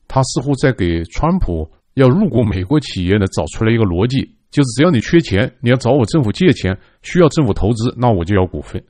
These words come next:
那么这个逻辑嘛，从财经角度来讲还是可以理解的。但是今天贝森特这番访谈被舆论呢最广泛议论的呢，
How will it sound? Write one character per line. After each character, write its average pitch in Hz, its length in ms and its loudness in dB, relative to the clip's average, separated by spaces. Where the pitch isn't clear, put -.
那 107 80 -4
么 98 60 -4
这 - 120 0
个 185 120 2
逻 92 240 2
辑 98 160 -4
嘛， 85 180 -2
从 151 180 -2
财 - 160 -2
经 233 160 0
角 87 160 0
度 92 120 -2
来 87 120 0
讲 87 140 -2
还 - 140 -10
是 92 120 -10
可 95 120 -6
以 85 40 -4
理 82 180 -6
解 78 140 -8
的。 73 140 -12
但 196 160 6
是 170 120 0
今 220 180 0
天 180 260 0
贝 196 100 6
森 180 140 4
特 185 260 4
这 220 180 2
番 165 280 2
访 85 380 -2
谈 98 280 -2
被 160 100 6
舆 139 400 6
论 214 220 6
呢 98 220 4
最 233 180 4
广 78 320 0
泛 147 200 2
议 220 140 6
论 170 180 6
的 110 100 4
呢， 90 220 0